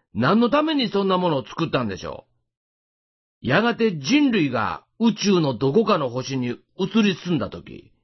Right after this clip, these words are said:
閉鎖された生物圏を作って、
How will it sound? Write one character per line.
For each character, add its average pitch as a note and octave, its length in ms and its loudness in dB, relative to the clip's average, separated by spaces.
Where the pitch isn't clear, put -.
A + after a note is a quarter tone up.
閉 F#3+ 160 6
鎖 A#3 180 0
さ C#4+ 120 2
れ C#4 100 -2
た F3+ 180 -2
生 B3 160 2
物 B3+ 320 -4
圏 G#3 240 2
を C3+ 80 -4
作 - 280 -14
っ - 20 -10
て、 - 340 -8